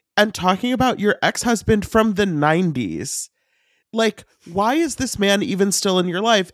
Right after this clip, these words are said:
And really, I mean, the only viable answer for that is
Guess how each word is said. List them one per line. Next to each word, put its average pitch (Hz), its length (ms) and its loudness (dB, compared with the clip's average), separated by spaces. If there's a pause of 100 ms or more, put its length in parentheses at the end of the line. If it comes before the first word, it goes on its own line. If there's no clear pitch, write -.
And 208 160 0
really, 254 320 2
I 208 80 4
mean, 208 160 0
the 190 200 -2
only 208 460 0 (460)
viable 165 580 0
answer 160 420 0
for 147 180 -2
that 135 360 2
is 156 400 0